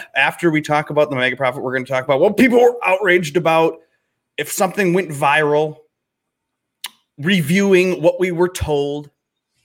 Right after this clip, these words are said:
We'll discuss D F S strategy. And again, you know, we'll talk about the short game, how that was won, and then predict next week,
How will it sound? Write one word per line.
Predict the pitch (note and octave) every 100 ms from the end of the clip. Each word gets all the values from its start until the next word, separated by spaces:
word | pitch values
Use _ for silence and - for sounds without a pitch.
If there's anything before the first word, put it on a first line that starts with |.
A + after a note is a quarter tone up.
| - _ _ -
We'll | D3+ - D3 C3
discuss | E3+ - - F#3 F3+ -
D | C3+ A#2+ F3+
F | F3 F3
S | E3+ E3
strategy. | - - D3+ C#3+ C#3+ C#3 D3 D#3 _ _ _ _ - _ _ _ _ _ _ _ _ _ -
And | E3+ F3 A#2 - -
again, | C3 C#3+ A2 A2+ -
you | -
know, | A#2+ A#2+
we'll | C3+ D3 D3
talk | C3 B2
about | B2 B2
the | -
short | - A#2+ A2
game, | - G#2+ G#2 G#2+ _ _ - - _
how | _ - B2 A#2+
that | A#2+
was | C3 A#2+
won, | A2+ G#2+ G#2 G#2 - _ _ -
and | A#2+
then | F#3 F3+
predict | - G3+ - -
next | F3+ F#3 -
week, | B2 - -